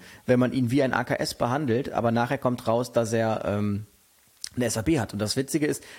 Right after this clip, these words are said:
das hat mir vor drei Jahren schon mal ein Medizinstudent erzählt, weil wir darüber diskutiert haben, Medikamentengaben präklinisch. Dann sagte mir, „Na ja, Luis, es gibt eine Form der Hirnblutung, die stellt sich dann dar wie ein Herzinfarkt. Und wenn der Patient bewusstlos ist, kann er dir nicht sagen,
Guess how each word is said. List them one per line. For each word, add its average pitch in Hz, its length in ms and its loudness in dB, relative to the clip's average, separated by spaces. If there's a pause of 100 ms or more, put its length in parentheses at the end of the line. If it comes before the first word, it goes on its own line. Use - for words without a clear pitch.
das - 140 -4
hat 151 140 -2
mir 135 80 0
vor 123 160 -2
drei 131 200 4
Jahren 143 280 4
schon 147 160 0
mal 131 160 4
ein 127 120 0
Medizinstudent 123 680 0
erzählt, 127 380 -2
weil 120 140 2
wir 117 40 -2
darüber 123 240 2
diskutiert 117 420 0
haben, 135 160 0
Medikamentengaben 127 1120 2
präklinisch. 131 460 0 (280)
Dann 123 80 0
sagte 123 240 0
mir, 117 80 4
„Na 98 80 2
ja, 92 120 0
Luis, 127 420 0 (220)
es - 100 -10
gibt - 240 -2
eine 113 180 0
Form 127 340 -2
der 110 100 2
Hirnblutung, 180 640 0 (280)
die 113 80 -2
stellt 135 300 0
sich 143 160 -4
dann 120 180 2
dar 110 260 0
wie 135 140 0
ein 143 140 -2
Herzinfarkt. 123 800 -4 (180)
Und 117 140 -2
wenn 117 100 2
der 123 80 2
Patient 123 300 0
bewusstlos 113 580 0
ist, - 180 -4
kann 147 140 0
er 139 80 2
dir 123 120 2
nicht 240 300 2
sagen, 127 520 2